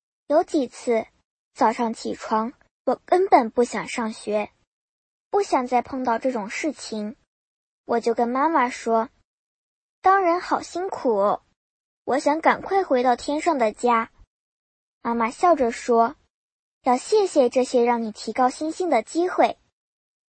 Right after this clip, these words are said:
小小年纪就经历这些磨难，你才能体会修炼的珍贵，都是好事，都是好事。”所以，我调整自己的心态，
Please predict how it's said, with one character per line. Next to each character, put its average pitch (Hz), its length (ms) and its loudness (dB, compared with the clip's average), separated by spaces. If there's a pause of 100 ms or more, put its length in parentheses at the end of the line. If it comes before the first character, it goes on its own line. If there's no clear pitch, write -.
(260)
小 294 260 2
小 349 180 4
年 226 300 -4
纪 254 180 -4
就 220 160 -2
经 320 280 -4
历 294 120 0
这 254 160 -2
些 240 200 -4
磨 220 200 -4
难， 214 300 -4 (680)
你 240 120 -6
才 247 160 -6
能 247 280 -4
体 208 260 -8
会 226 240 -4
修 320 300 -4
炼 339 180 -4
的 214 140 -6
珍 226 260 -8
贵， 220 300 -4 (640)
都 381 160 0
是 381 180 -4
好 - 240 -6
事， - 340 -6 (320)
都 320 120 2
是 339 140 -4
好 - 260 -10
事。” - 320 -8 (1200)
所 254 160 4
以， 247 340 0 (400)
我 233 160 0
调 254 280 0
整 269 220 0
自 262 160 -2
己 214 160 -8
的 196 140 -6
心 269 280 -6
态， - 340 -4